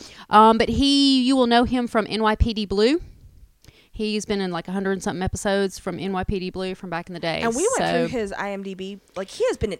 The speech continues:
Speaker 2: everything.
Speaker 1: he's one of those guys that's in things.
Speaker 2: He
Speaker 1: And if
Speaker 2: is
Speaker 1: you
Speaker 2: a very steady working actor.
Speaker 1: Yeah, if you go and look up his picture, you'll look at him and go,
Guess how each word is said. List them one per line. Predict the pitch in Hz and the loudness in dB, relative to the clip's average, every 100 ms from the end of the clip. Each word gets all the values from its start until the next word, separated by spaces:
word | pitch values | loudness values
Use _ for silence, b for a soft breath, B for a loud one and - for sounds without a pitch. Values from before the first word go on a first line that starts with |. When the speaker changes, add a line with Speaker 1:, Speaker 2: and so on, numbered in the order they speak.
| _ | _
Speaker 2:
everything. | 208 180 180 - | -10 -8 -6 4
Speaker 1:
he's | - 339 359 - | 6 6 4 4
one | 339 | 4
of | 320 | 6
those | 311 | 4
guys | 285 294 311 | 6 6 4
that's | 294 - | 0 -2
in | 269 311 | 2 2
things. | 302 262 226 | 4 2 2
Speaker 2:
He | 233 | 0
Speaker 1:
And | |
if | 233 | 0
Speaker 2:
is | 214 | -2
Speaker 1:
you | |
Speaker 2:
a | |
very | 180 185 233 247 233 | -4 -4 -2 -2 -6
steady | - 226 214 | -2 -2 -2
working | 196 190 190 | -6 -8 -10
actor. | 170 160 - | -10 -10 -2
Speaker 1:
Yeah, | 277 226 | 4 4
if | 254 | 4
you | 247 | 4
go | 294 | 6
and | 330 | 6
look | 311 320 | 2 2
up | 294 | 2
his | 269 - | 0 0
picture, | 269 - 311 294 302 240 | 0 0 0 0 0 -6
you'll | 214 220 254 240 | -6 0 0 4
look | 240 | 4
at | 254 | 4
him | |
and | |
go, | 233 | 4